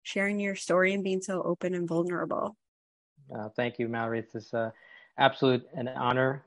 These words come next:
Speaker 2: uh, personal, uh, privilege to get to meet you. You can guarantee that, uh, we will stay in touch. And, uh, if you ever in Austin, must, must let me know in advance. Guarantee, uh, I will be upset if you don't. Um,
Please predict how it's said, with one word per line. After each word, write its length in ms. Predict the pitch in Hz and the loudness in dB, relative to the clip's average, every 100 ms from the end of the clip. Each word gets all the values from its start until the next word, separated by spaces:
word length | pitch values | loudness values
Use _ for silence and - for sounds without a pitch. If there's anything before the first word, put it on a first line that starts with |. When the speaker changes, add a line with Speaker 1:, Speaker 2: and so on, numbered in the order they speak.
| 127 | -4
Speaker 2:
uh, 120 | 113 | -4
personal, 640 | - 127 - 120 120 117 _ _ _ - | -2 -2 0 0 0 -2 _ _ _ -6
uh, 120 | 113 | -6
privilege 480 | - 160 143 135 135 | 6 8 8 6 4
to 100 | 120 | 0
get 160 | 123 | 0
to 80 | - | 0
meet 300 | 117 123 - | -2 -2 0
you. 260 | 123 120 117 - | 4 4 2 -4
You 140 | 120 | -6
can 280 | 117 113 131 - 120 | -4 -6 -6 -12 -8
guarantee 760 | 107 131 135 123 - 127 123 123 | 2 4 4 2 2 4 6 4
that, 320 | 117 113 - | 2 -4 -4
uh, 240 | 113 110 123 | -2 0 -2
we 120 | 120 | -4
will 120 | 113 | -4
stay 200 | - 120 | -4 -4
in 100 | 113 | -4
touch. 540 | 107 - 113 - - 214 156 | -4 0 0 0 -12 -12 -8
And, 320 | 113 110 107 _ - - _ _ - | -6 -6 -8 _ -20 -20 _ _ -12
uh, 180 | 117 113 | -6 -4
if 180 | 117 - | -4 0
you 80 | 123 | 2
ever 240 | 117 117 | 4 2
in 100 | 117 123 | 0 0
Austin, 520 | 117 117 - 113 135 165 | -2 -2 -2 -6 -6 -10
must, 380 | 123 113 113 - | -4 0 0 -2
must 260 | 127 113 - | -2 -2 0
let 140 | 123 | -2
me 80 | 117 | -2
know 160 | 113 110 | -4 -2
in 80 | 107 | -4
advance. 460 | 107 110 107 - - | -2 -2 -2 -6 -4
Guarantee, 760 | 113 110 107 - 117 107 107 170 | -2 -2 -6 -4 -2 0 -2 -6
uh, 460 | 117 107 107 - 123 | -8 -6 -6 -8 -4
I 60 | 113 | -4
will 100 | 107 | -2
be 160 | 110 | 0
upset 320 | 110 - 120 | -2 2 4
if 140 | 110 - | 4 2
you 80 | 110 | 0
don't. 360 | 113 107 151 - _ _ - _ 127 | 2 2 -2 -10 _ _ -20 _ -4
Um, 480 | 110 110 107 107 | -2 0 -2 -4